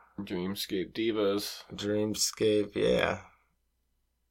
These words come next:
Speaker 1: That's a,
Speaker 2: Dreamscape
Speaker 1: that's our
Speaker 2: Debate.
Speaker 1: oth-, that's our other show where we talk about dreams, and no one wants to listen to it because, God, it's just so
Speaker 2: Ugh.
Speaker 1: fucking
Speaker 2: We debate
Speaker 1: boring.
Speaker 2: dreams and, uh, debate, uh,
Speaker 1: I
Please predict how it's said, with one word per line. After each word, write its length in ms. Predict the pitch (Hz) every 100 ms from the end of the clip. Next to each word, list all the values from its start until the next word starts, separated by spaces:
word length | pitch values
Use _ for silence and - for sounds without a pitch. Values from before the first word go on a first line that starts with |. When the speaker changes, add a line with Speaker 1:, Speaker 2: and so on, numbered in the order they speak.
| _ _ _ _ _ _ _
Speaker 1:
That's 220 | - - 110
a, 20 |
Speaker 2:
Dreamscape 340 | 107 101 113 117
Speaker 1:
that's 180 | 113 -
our 60 | 104
Speaker 2:
Debate. 440 | 107 107 123 -
Speaker 1:
oth-, 580 | - - - - - -
that's 200 | 123 120
our 220 | 131 107
other 200 | 104 113
show 280 | 110 113 98
where 140 | 95 98
we 100 | 101
talk 260 | 110 98
about 280 | 104 101 95
dreams, 540 | - 87 98 117 117 -
and 200 | 107 101
no 120 | 92
one 200 | 92 104
wants 240 | 104 98 -
to 60 |
listen 320 | 95 90 - 104
to 220 | 117 110
it 80 | 90
because, 420 | 101 - 90 - -
God, 300 | - 90 85
it's 220 | 85 - - _ _ -
just 280 | 104 98 107
so 120 | 101
Speaker 2:
Ugh. 100 | 87
Speaker 1:
fucking 160 | 104 127
Speaker 2:
We 60 |
debate 520 | 151 143 95 127 135 -
Speaker 1:
boring. 320 | 110 101 95
Speaker 2:
dreams 220 | 104 101
and, 500 | 107 113 110 110 110
uh, 540 | 110 107 107 104 107 110 - - - - - - - -
debate, 500 | 117 104 113 110 107
uh, 100 | 120
Speaker 1:
I 100 | 104